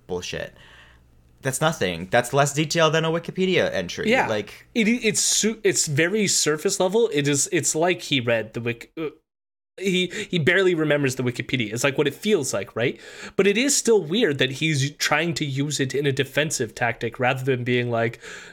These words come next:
Speaker 2: "Michel Foucault is the enemy." Instead, he's like, "Here's how I can apply his theory to a phenomenon I've witnessed."
Speaker 1: It's,
Speaker 2: <laughs>
Speaker 1: you know,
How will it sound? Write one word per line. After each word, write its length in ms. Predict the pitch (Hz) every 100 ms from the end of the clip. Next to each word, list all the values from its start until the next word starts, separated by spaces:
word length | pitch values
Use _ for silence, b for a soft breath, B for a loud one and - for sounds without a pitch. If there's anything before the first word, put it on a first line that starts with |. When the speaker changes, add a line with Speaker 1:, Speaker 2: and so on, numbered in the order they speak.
| -
Speaker 2:
"Michel 300 | 135 151 135
Foucault 420 | 135 131 131 123
is 100 | 117
the 140 | 117 127
enemy." 440 | 123 107 101 - _ -
Instead, 400 | 127 - 143 135
he's 200 | 127 135
like, 420 | 120 117 117 - _ _ _ _
"Here's 300 | - 240 220
how 180 | 220 202
I 120 | 190
can 120 | 190
apply 680 | 170 - - 156 196 202 196
his 360 | 147 175 165
theory 600 | - 180 196 143 117 113 B B B -
to 180 | 165 160
a 60 |
phenomenon 680 | - 165 185 208 160 131 110
I've 240 | 110 107
witnessed." 560 | 123 107 104 - - - - _ _ _ _ _ _ _ _ -
Speaker 1:
It's, 300 | 139 - - 831 906 - 906
Speaker 2:
<laughs> 420 | 807 - - 807
Speaker 1:
you 180 | 147 147
know, 560 | 160 196 185 185 175